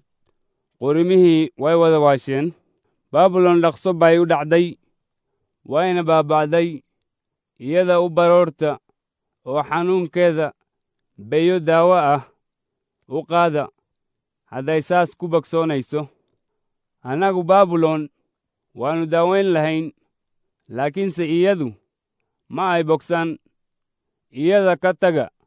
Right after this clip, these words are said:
oo midkeen kastaba dalkiis ha tago, waayo xukunkeedii wuxuu gaadhay tan iyo samada, oo waxaa kor loogu qaaday tan iyo cirka.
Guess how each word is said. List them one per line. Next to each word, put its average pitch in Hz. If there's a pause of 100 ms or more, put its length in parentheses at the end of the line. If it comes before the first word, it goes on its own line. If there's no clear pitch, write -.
(360)
oo 139
midkeen 185
kastaba 175 (580)
dalkiis 175
ha 170
tago, 147 (800)
waayo 185
xukunkeedii 180
wuxuu 170
gaadhay 156 (800)
tan 180
iyo 175
samada, 156 (840)
oo 147
waxaa 165
kor 196
loogu 180
qaaday 160 (560)
tan 180
iyo 170
cirka. 160